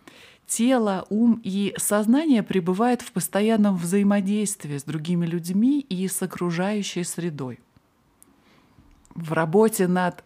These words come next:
созданием здоровья аюрведа принимает в расчет все эти уровни жизни и их связь друг с другом.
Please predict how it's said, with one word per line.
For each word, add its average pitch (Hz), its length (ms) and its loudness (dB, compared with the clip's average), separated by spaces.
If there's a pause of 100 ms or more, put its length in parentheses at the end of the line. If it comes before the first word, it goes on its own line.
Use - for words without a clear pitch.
(100)
созданием 170 1120 0
здоровья 175 800 -2 (540)
аюрведа 196 680 2
принимает 202 720 2
в 180 60 -4
расчет 220 480 0 (300)
все 269 460 2
эти 226 320 0
уровни 208 600 2
жизни 127 560 -6 (320)
и 190 160 -6
их 226 380 -4
связь 170 1000 -4
друг 160 420 -4
с 147 60 -8
другом. 123 400 -12